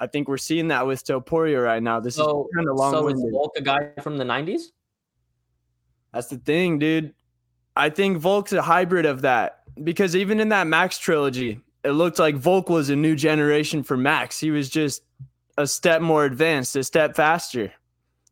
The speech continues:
Speaker 1: So I believe that Volk isn't exactly, like, a nineties guy, but he's not quite as advanced, um, in terms of, like, uh, uh, that sounds weird.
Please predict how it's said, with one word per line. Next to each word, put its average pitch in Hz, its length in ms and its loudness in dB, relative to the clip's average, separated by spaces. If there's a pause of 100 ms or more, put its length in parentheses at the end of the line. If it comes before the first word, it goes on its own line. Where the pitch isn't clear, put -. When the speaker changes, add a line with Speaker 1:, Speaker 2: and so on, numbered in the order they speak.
(200)
Speaker 1:
So 156 180 0
I 151 160 4
believe 202 300 0
that 151 220 2
Volk 160 360 0 (960)
isn't 208 360 0
exactly, 202 600 0
like, 170 300 0
a 151 80 0
nineties 170 540 -2
guy, 208 280 2
but 143 480 -2 (200)
he's 151 160 -8
not 165 200 -2
quite 156 280 0
as 143 260 -4 (400)
advanced, 147 720 -2
um, 123 640 -4 (920)
in 143 120 -4
terms 143 320 -2
of, 127 140 -4
like, 127 260 0
uh, 113 360 -2 (520)
uh, 53 200 -12
that 120 100 -6
sounds 113 300 -6
weird. 110 240 -2